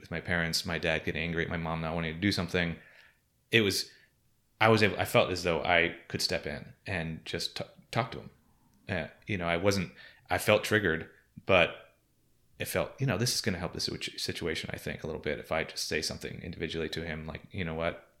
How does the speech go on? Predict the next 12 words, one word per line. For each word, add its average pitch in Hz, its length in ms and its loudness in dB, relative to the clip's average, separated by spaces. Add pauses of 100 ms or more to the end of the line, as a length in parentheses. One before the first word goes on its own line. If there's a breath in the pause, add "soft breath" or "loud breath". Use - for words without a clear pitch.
(120)
Let's 101 220 -2
not 85 340 -4 (680)
force - 680 -4
mom 80 300 -6
to 95 100 -10
do 104 140 0
<laughs> - 80 4
something 113 300 0
she 104 100 0
doesn't 92 200 2
wanna 87 140 -2
do." 85 220 0